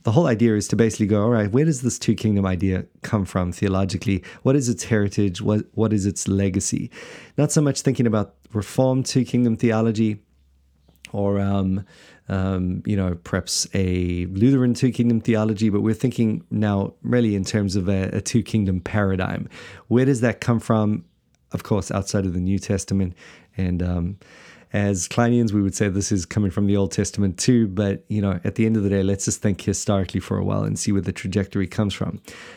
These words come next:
Um, helpfully, he just kicks it off. He says, um, you know, really you start seeing this kind of thinking happening, um, with the doctrine of two ways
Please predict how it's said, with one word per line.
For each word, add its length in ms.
Um, 400
helpfully, 580
he 400
just 260
kicks 240
it 80
off. 160
He 80
says, 340
um, 320
you 80
know, 80
really 320
you 160
start 300
seeing 260
this 140
kind 180
of 80
thinking 440
happening, 680
um, 460
with 380
the 200
doctrine 400
of 100
two 240
ways 680